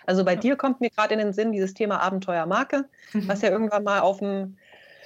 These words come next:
Speaker 1: äh, Plan steht, ne? Wie kann ich vielleicht das, wofür ich früher gegangen bin und, ne, ich bin halt eher die Quirlige und die, nicht chaotisch, aber was hast du vorhin gesagt?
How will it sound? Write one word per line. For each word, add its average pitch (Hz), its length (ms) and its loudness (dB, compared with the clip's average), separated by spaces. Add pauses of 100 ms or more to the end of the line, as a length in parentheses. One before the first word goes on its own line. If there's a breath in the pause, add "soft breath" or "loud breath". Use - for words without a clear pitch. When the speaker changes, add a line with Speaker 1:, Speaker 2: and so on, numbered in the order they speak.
(380 loud breath)
Speaker 1:
äh, 196 400 4
Plan 220 400 0
steht, 202 640 -2 (180)
ne? 226 240 2
Wie 247 120 0
kann 214 240 -2
ich - 120 -20
vielleicht 220 420 0
das, 240 300 -2
wofür 233 320 -2
ich - 160 -10
früher 233 240 2
gegangen 233 720 0
bin 269 340 2
und, 208 240 -4
ne, 254 220 -2
ich - 160 -8
bin 277 180 -2
halt 226 140 0
eher 220 200 2
die 214 140 -8
Quirlige 233 640 2
und 196 320 -2
die, 214 380 0 (100)
nicht 190 220 -6
chaotisch, 214 440 0
aber 196 140 0
was 196 140 -2
hast 247 120 -14
du 220 60 -8
vorhin 226 200 0
gesagt? 208 300 0